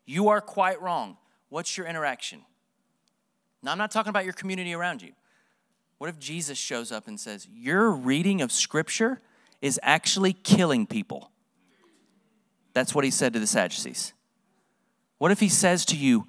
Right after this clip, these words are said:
"You have no idea about the power of God"? I'm not saying he's saying that to you. I'm saying, does he have space to say that to you?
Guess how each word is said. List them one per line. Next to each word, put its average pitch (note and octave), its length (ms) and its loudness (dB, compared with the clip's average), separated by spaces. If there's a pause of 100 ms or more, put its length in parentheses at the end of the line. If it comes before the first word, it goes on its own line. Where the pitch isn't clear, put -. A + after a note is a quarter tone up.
(140)
"You F#3+ 220 8
have G#3 200 6
no D#3 380 4
idea C#3 480 4
about G#2+ 240 0
the A2 80 -2
power G2 320 0
of F2+ 100 -12
God"? E2+ 300 -10 (2000)
I'm F3 120 2
not G#3 200 4
saying F3 260 4
he's D3+ 180 0
saying D3 240 0
that G#2 140 -6
to - 80 -4
you. A2+ 100 -6
I'm B2 80 -6
saying, C#3+ 240 -2
does C3 140 -4
he F3+ 100 0
have G3 160 0
space - 480 0
to B2+ 100 -10
say G2 220 -8
that F#2 160 -18
to - 100 -18
you? - 80 -20